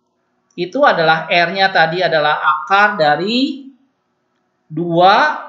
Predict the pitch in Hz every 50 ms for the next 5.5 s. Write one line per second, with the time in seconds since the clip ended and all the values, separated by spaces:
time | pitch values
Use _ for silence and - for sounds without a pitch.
0 | - - - - - 180 185 190 190 180 185 185 180 175 170 165 165 - 165 165
1 | 165 160 156 147 151 160 160 156 - - - 160 151 151 - 160 127 123 - -
2 | 202 254 320 359 - - - - - _ _ _ _ _ _ _ _ 151 165 165
3 | - 175 165 170 208 220 190 190 185 180 180 185 190 180 170 170 165 165 165 -
4 | - - - _ _ - 185 185 - - - - - 247 294 302 - 180 180 185
5 | 196 247 285 330 302 294 - - -